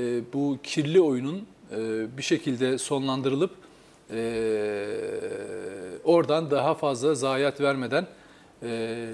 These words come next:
çıkmak gerektiğini, çık-, yani çıkmak ya da tedbir ya da neyse, o yapılacak şey neyse. Yani şöyle, siz bir sahada bulunuyorsanız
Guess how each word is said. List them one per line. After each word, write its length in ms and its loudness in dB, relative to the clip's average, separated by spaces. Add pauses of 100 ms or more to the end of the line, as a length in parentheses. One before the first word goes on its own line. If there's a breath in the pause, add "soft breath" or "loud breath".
çıkmak 420 0
gerektiğini, 760 -2
çık-, 420 -6
yani 220 0
çıkmak 540 0
ya 100 4
da 120 4
tedbir 360 2
ya 180 2
da 80 2
neyse, 480 2
o 160 4
yapılacak 480 2
şey 220 2
neyse. 300 -2 (300 loud breath)
Yani 200 6
şöyle, 380 6 (500 loud breath)
siz 300 -2
bir 40 -2
sahada 480 4
bulunuyorsanız 680 2